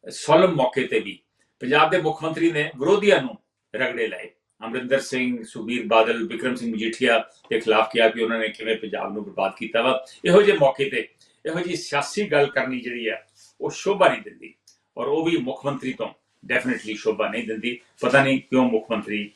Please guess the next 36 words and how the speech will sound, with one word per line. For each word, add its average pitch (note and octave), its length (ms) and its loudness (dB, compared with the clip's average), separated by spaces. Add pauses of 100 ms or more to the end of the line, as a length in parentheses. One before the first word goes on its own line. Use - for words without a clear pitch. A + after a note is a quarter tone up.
(160)
ਇਹੋ G#2+ 200 2
ਜਿਹੇ, G2 260 0 (340)
ਅਹ, G2 260 2
ਇਹੋ C3+ 200 4
ਜਿਹੇ B2+ 160 6
ਮੌਕਿਆਂ A2 360 2
ਨੂੰ A2+ 160 -2
ਵੀ A#2 240 -2 (240)
ਇੱਕ C3 160 2
ਸਿਆਸੀ D3 680 2
ਰੂਪ C3 300 -4
ਦੇਣ A2 200 -2
ਦੀ G#2+ 100 -8
ਕੋਸ਼ਿਸ਼ A2 500 -10
ਹਰ G2 100 -2
ਵਾਰੀ G2 260 -12 (240)
ਕਰਦੇ - 340 -4
ਆ। - 40 -16 (440)
ਸੋ F3+ 160 0
ਇਹ G3+ 180 8
it G3 140 0
was F#3 100 0
in E3+ 80 -4
bad C#3+ 240 4
taste, - 540 -8 (460)
ਇਹ C3 120 -2
ਮੇਰਾ G#2+ 420 -4 (100)
ਮੰਨਣਾ A2+ 260 -8
ਵਾ, C#3 220 -4 (120)
not - 200 0
befitting B2+ 400 -8
the B2 160 -2 (160)
occasion। C#3 500 -2 (320)
ਔਰ D#3 100 6
ਵੈਸੇ C#3+ 360 6
ਵੀ C#3+ 200 0